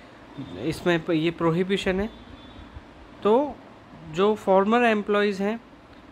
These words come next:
वो अब जो, अ, शेयर होल्डर बनेंगे, तो वो company के members बने रहेंगे। तो ये वो conditions हैं जिनके आधार पर हम कह सकते हैं कि, अ,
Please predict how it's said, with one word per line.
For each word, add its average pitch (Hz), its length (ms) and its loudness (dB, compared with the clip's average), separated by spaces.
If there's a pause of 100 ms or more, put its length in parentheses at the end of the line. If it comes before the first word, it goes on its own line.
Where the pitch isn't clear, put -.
(120)
वो 220 440 2 (360)
अब 240 180 6
जो, 220 420 4 (300)
अ, 170 80 -6
शेयर 185 340 -2
होल्डर 180 320 -2
बनेंगे, 165 460 -4 (680)
तो 220 80 2
वो 220 340 4
company 196 520 -2
के 240 260 -4 (220)
members 175 560 -2 (100)
बने 175 300 2
रहेंगे। 120 400 -6 (360)
तो 214 80 -4
ये 208 240 0
वो 254 120 0
conditions 226 680 -2
हैं 226 160 -2 (400)
जिनके 202 360 4
आधार 185 440 4
पर 190 180 0
हम 175 160 -4
कह 165 180 -8
सकते - 360 -10
हैं 175 220 -6 (540)
कि, 247 280 0
अ, 214 40 -10